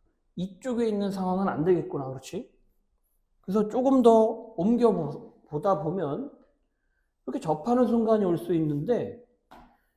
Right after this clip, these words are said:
요 T, 그죠? 요 T여서도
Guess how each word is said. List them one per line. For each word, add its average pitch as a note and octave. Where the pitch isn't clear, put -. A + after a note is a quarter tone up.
요 G3
T, -
그죠? -
요 E3+
T여서도 G#3+